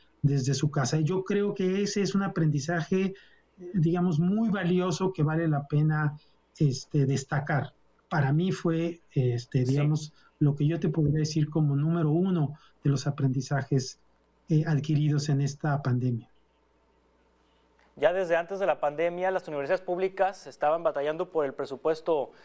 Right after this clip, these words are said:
Speaker 2: eh, público, por los ingresos en, en las instituciones de educación superior,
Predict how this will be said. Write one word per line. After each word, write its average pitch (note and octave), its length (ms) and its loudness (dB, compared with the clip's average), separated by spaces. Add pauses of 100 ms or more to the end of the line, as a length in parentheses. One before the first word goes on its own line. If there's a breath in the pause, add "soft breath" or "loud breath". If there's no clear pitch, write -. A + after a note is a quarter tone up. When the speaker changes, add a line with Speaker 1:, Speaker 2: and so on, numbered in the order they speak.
(220 loud breath)
Speaker 2:
eh, C3 200 -2
público, G3+ 600 -2
por C3+ 200 -4
los C3 200 -6
ingresos D3+ 600 -2
en, C3 240 -14
en B2+ 140 -8
las C3+ 240 -4
instituciones D#3+ 560 -4
de F#3 60 0
educación C#3+ 420 -4
superior, D3+ 560 -2